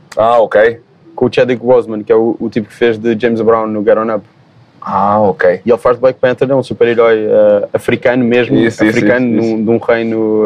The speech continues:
Speaker 2: ah, fictício, ah, africano.
Speaker 1: Uhum.
Speaker 2: Pá, e o, e é esse realizador, o Ryan Coogler, e é tudo. É, os, os, pá, os filmes Marvel, eh, tirando o Samuel L. Jackson, era raro encontrares,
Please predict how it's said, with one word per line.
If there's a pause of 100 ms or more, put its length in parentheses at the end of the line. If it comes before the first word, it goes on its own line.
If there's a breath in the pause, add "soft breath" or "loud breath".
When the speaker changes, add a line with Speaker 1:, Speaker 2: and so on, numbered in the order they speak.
Speaker 2:
ah,
fictício,
ah,
africano.
Speaker 1:
Uhum. (240)
Speaker 2:
Pá, (180)
e
o, (140)
e
é
esse
realizador,
o
Ryan
Coogler, (720)
e
é
tudo. (1300)
É,
os, (100)
os,
pá,
os
filmes
Marvel,
eh, (100)
tirando
o
Samuel
L.
Jackson, (580 loud breath)
era
raro
encontrares,